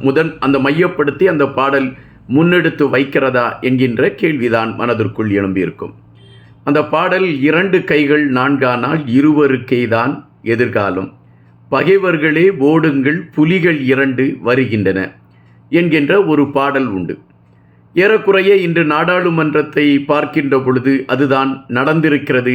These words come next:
என்பதாகத்தான் கணிக்க முடிகின்றது. "பகைவர்களே ஓடுங்கள், இரண்டு புலிகள் இங்கு வந்திருக்கின்றன" என்பதாகத்தான் இன்று நாடாளுமன்றத்தில் நடந்த அந்த விடயம் நம்மால் பார்க்க முடிகின்றது.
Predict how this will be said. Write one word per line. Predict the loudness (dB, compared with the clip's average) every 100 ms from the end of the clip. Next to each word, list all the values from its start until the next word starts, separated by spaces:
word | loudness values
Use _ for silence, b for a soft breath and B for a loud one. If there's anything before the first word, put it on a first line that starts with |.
| -2
என்பதாகத்தான் | -2 0 0 0 -2 -4 -4 -4 -2
கணிக்க | -2 -4 -4 -2
முடிகின்றது. | -2 -2 -4 -6 -10 -16 _ _ b b b b b b _ -6
"பகைவர்களே | -2 0 2 0 2 4 4
ஓடுங்கள், | 4 2 2 2 2 0 0
இரண்டு | 2 2 0 0 -2
புலிகள் | 0 0 2 0 0 -4
இங்கு | -2 0 2
வந்திருக்கின்றன" | 0 0 0 -2 -4 -2 0 -2 -6 -16 b b b -2
என்பதாகத்தான் | 0 2 2 0 0 -2 0 -2 0
இன்று | 0 2 2
நாடாளுமன்றத்தில் | 2 0 0 0 0 -2 0 0 0 -2
நடந்த | 0 -2 0
அந்த | 0 0
விடயம் | 0 0 -2 -2 -4
நம்மால் | -4 -2 -2 -2
பார்க்க | -4 -6 -2 -4
முடிகின்றது. | -4 -6 -4 -4 -4